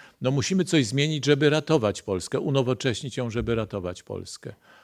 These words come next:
ale jednocześnie głosi: "To, co do tej pory było Polską, było złe".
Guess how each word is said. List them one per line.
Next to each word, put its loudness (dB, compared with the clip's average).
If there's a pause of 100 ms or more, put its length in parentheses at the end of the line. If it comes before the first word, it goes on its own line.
(120)
ale 4
jednocześnie 2
głosi: 0 (400)
"To, 2
co 2
do 4
tej 2
pory 2
było 4
Polską, -2
było 2
złe". -2